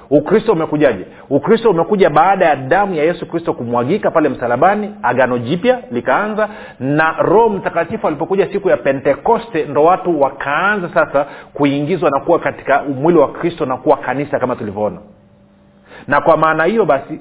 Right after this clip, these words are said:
kanisa ni baada ya kumwagika kwa damu ya Yesu Kristo na ujio wa Roho Mtakatifu. Maanake Biblia inasema mtu asipokuwa na Roho wa Kristo, huyo si wake.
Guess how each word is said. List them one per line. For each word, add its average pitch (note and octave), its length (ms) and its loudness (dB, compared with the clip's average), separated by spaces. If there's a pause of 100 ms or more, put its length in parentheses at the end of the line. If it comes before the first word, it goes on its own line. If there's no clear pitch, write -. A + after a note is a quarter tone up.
kanisa E3 560 0
ni C#3+ 260 -6
baada E3 460 2
ya C#3 160 4
kumwagika C3+ 560 0
kwa C3 160 2
damu D3+ 220 0
ya B2 120 0
Yesu E3 280 -2
Kristo G#3+ 440 -4
na C#3+ 220 0
ujio C#3+ 500 0
wa C3 100 4
Roho C#3+ 180 2
Mtakatifu. - 560 -6 (520)
Maanake F3+ 300 2
Biblia F3+ 260 4
inasema F#3 300 -2
mtu F#3+ 300 0
asipokuwa F3 520 0
na D#3+ 160 2
Roho F3+ 300 2
wa C#3+ 180 4
Kristo, F#3 340 -4
huyo E3+ 260 0
si E3+ 140 -6
wake. C#3 340 0